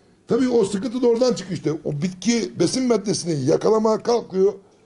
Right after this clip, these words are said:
Alamadığı için bence sıkıntı var biraz. Kökbaz, bakın şu çiftçi,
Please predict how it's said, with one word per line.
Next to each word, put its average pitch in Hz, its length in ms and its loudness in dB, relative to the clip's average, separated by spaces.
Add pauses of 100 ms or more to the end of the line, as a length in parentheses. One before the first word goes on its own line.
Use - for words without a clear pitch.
(180)
Alamadığı 226 500 4
için 147 300 -4 (340)
bence 147 460 0 (680)
sıkıntı - 480 -4
var 208 200 2
biraz. 120 200 -2 (380)
Kökbaz, 185 460 2 (1080)
bakın 165 240 0 (1400)
şu 247 400 0 (180)
çiftçi, 214 540 -4